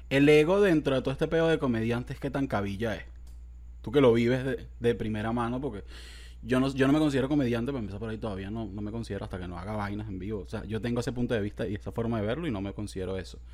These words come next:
Pero yo estoy ro-, o sea, codiado, o veo gente cercana a mí que está metida en este peo de lleno.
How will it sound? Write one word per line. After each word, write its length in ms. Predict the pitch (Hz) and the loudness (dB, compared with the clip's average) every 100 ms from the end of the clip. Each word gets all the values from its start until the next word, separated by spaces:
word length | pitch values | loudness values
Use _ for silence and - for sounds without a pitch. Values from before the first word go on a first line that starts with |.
| - - - - - - | -18 -18 -16 -16 -10 6
Pero 220 | 151 156 | 8 10
yo 120 | 147 | 8
estoy 200 | 123 131 | 0 -2
ro-, 340 | 123 131 147 123 | -4 0 0 0
o 60 | |
sea, 140 | 120 131 | 0 0
codiado, 640 | 110 113 120 147 139 156 113 | 2 0 4 6 6 4 2
o 40 | |
veo 240 | 107 120 135 | 0 2 2
gente 340 | 151 135 147 | 2 2 0
cercana 340 | 147 131 117 135 | -2 -2 -2 0
a 40 | |
mí 120 | 156 | 0
que 120 | 123 - | -2 -6
está 160 | 107 | -4
metida 180 | 104 107 | -2 -2
en 80 | 120 | -2
este 160 | 127 | -2
peo 160 | 120 123 | 0 2
de 120 | 147 | 4
lleno. 340 | 139 101 113 | 2 -2 -6